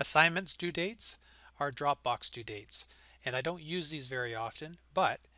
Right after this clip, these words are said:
it doesn't hurt to get notifications for those as well.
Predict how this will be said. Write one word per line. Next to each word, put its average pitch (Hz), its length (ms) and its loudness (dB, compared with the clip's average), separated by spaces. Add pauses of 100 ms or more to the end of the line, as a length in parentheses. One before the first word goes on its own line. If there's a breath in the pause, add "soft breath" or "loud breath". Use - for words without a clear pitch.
(140 soft breath)
it 143 100 -6
doesn't 135 280 0
hurt - 180 -8
to - 80 -4
get 123 160 -8
notifications 113 640 -8
for 110 140 -12
those 110 260 -10
as - 160 -8
well. 98 260 -14